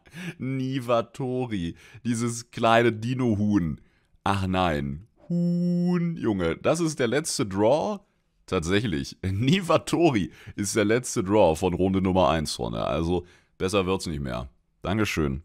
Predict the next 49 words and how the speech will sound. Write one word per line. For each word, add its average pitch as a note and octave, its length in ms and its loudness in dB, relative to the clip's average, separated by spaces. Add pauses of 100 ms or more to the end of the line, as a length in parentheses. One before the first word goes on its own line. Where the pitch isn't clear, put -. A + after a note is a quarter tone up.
dass D#2 160 -4
ihr E2 80 2
reingeschaut B2 540 2
habt. B2 160 0
Ich - 80 -6
freue A#2 180 2
mich A#2 120 -2
sehr A2+ 120 2
auf B2+ 80 -2
die E2+ 100 -16
zweite C#3 400 -2
Runde, D3+ 300 -2
weil F#2+ 240 0
eigentlich A#2+ 400 -4
muss F2 240 -4
der A2+ 180 -4
ein F2 160 -2
oder F#2 300 -2
andere D#2+ 220 -6
Banger F#2+ 300 -6 (380)
ja D#2+ 60 -8
noch E2+ 160 -2
auf F2 180 -2
uns D2 220 -6
warten. D#2+ 300 -2
Oder F#2+ 180 2
ich F2+ 120 0
bin G#2+ 140 -2
verwöhnt F#2+ 540 0
von - 280 -12
meinem D#2 160 -4
ersten - 420 -2
Opening. A#1+ 560 -6 (320)
Wir B1+ 120 -8
finden's C#2+ 420 -8
raus. D2+ 360 -2 (220)
Bis - 180 -10
dahin. C#2 340 -4
Danke G#2 260 0
fürs G#2+ 200 -4
Reinschauen. C#3 560 -2 (460)
Vielen A#2 600 2
schönen A2+ 500 0
Nivatori A2 640 0
wünsche C3 240 -4
ich C3 120 -4
euch B2 180 -2
noch - 400 -4
und - 560 -8